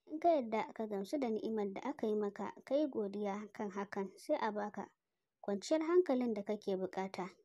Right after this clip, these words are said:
Kina so na ina son ki, hakan bai ishe mu godiya ba?" Kullum irin kalaman shi kenan, har dai na ɗan haƙura.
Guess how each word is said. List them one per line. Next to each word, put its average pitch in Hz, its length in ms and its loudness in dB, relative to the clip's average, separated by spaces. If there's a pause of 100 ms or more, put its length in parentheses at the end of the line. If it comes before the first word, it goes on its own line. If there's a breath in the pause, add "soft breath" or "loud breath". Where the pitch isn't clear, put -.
(160)
Kina 311 300 4
so 226 220 -2
na 202 180 2
ina 202 280 0
son 196 240 -4
ki, - 240 -6 (120)
hakan 254 360 -2 (100)
bai 208 240 -2
ishe 262 260 0
mu 269 140 2
godiya 220 460 0
ba?" 262 120 0 (960)
Kullum 349 360 6
irin 339 240 4
kalaman 208 460 2
shi - 160 -8
kenan, 190 380 -2 (120)
har 285 160 0
dai 285 180 8
na 294 120 4
ɗan 294 220 -2
haƙura. 202 400 -4